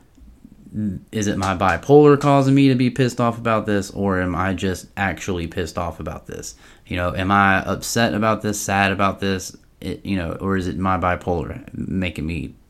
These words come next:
sad and upset about this? Is it really something that I'm upset about? Because there's so many things that I feel like I'm really, there's small things and, like, things that I really should not be upset about, or don't, don't even, like, would not normally be upset about, but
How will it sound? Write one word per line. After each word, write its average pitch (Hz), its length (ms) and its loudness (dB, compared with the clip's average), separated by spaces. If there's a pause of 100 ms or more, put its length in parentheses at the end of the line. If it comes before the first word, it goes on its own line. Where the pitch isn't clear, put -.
(120)
sad 85 300 -4
and 78 140 -4
upset 85 280 -4
about 82 260 -6
this? - 240 -12
Is 92 180 -6
it 90 120 -6
really 107 720 4
something 92 380 0
that 92 140 -2
I'm 90 140 -2
upset 101 340 -2
about? 80 340 -6 (320)
Because 113 160 0
there's 113 180 0
so 139 160 6
many 123 160 6
things 117 220 4
that 98 100 4
I 95 40 2
feel 101 180 -2
like 82 340 -2 (760)
I'm 110 220 2
really, 120 360 6 (640)
there's 113 240 0
small 131 320 4
things 117 280 2
and, 101 80 0
like, 95 320 -2
things 139 320 4
that 107 120 0
I 110 80 2
really 113 420 4
should 117 300 2
not 110 280 2
be 107 120 2
upset 104 340 0
about, 87 220 -2
or 90 120 -2
don't, 104 400 -2 (420)
don't 143 140 0
even, 156 300 4
like, 120 380 -2
would 120 380 6
not 113 440 4
normally 117 500 8
be 92 220 2
upset 85 340 -2
about, 80 380 -8
but 95 300 0